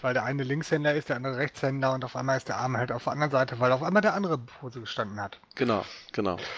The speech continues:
Speaker 1: Das,
Speaker 2: korrekt.
Speaker 1: das, das war tatsächlich ein schönes Rätsel, ein schönes Beispiel für so ein Zeiträtsel. Ähm, das eine haben wir ja schon genannt mit dem Baum, wo in der Vergangenheit der Baum gefällt wird und in Zukunft weg ist, damit man in der Zukunft tatsächlich weiterkommt. Ähm, ein anderes Rätsel ist,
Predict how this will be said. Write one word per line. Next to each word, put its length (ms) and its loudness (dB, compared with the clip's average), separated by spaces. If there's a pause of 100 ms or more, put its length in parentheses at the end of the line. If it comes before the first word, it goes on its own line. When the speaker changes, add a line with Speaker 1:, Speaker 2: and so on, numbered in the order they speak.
(160)
Speaker 1:
Das, 260 6
Speaker 2:
korrekt. 260 -12
Speaker 1:
das, 120 -4
das 200 -2
war 80 0
tatsächlich 380 -4
ein 100 -4
schönes 360 -8
Rätsel, 400 -2 (260)
ein 300 0
schönes 260 -4
Beispiel 400 2
für 160 -10
so 100 -4
ein 140 -4
Zeiträtsel. 840 0 (480)
Ähm, 280 0
das 120 -4
eine 200 0
haben 100 2
wir 60 2
ja 80 0
schon 180 -2
genannt 380 2
mit 100 -4
dem 140 2
Baum, 280 6 (300)
wo 60 -4
in 80 -2
der 80 -4
Vergangenheit 540 0
der 60 4
Baum 260 4
gefällt 420 4
wird 100 -6
und 140 -8
in 120 -6
Zukunft 340 -4
weg 120 2
ist, 160 2
damit 240 4
man 160 0
in 80 -2
der 200 0
Zukunft 340 -4
tatsächlich 420 0
weiterkommt. 640 2 (800)
Ähm, 300 6
ein 160 -2
anderes 360 -2
Rätsel 300 2
ist, 240 -6